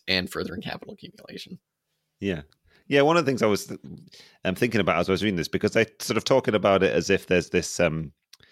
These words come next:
Speaker 2: there's a, a class division that is, um, introduced into the hierarchy or h-, hierarchizes scientists into a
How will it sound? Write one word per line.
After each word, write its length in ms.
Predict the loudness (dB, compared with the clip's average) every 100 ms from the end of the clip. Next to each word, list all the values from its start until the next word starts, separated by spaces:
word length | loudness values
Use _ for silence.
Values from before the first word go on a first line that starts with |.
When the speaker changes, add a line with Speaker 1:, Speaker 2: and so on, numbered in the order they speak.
| _ _ _ _ _ _ _ _ -4
Speaker 2:
there's 320 | 0 2 4
a, 540 | 4 4 4 2 0 -4 -8
a 100 | -8
class 440 | -8 0 0 0
division 580 | -2 0 0 0 -2 -2
that 160 | -4 -4
is, 380 | -6 -6 -8 -14 _ _ _ -10
um, 240 | -8 -8 -4
introduced 680 | -4 -2 -4 -2 -2 -4 -4
into 760 | -4 -2 -4 -2 -2 0 -2 -6 _ _ _ -12
the 800 | -6 -2 0 2 0 -2 -4 -6 _ _ _ _
hierarchy 800 | -2 0 2 2 0 0 -2 0
or 200 | 0 -2
h-, 180 | -4 -4
hierarchizes 1300 | 2 4 4 4 2 0 0 0 -2 -4 -6 -6 -10 _ _
scientists 640 | -4 0 0 -2 -6 -6 -6
into 400 | -6 -6 -2 -2
a 200 | -2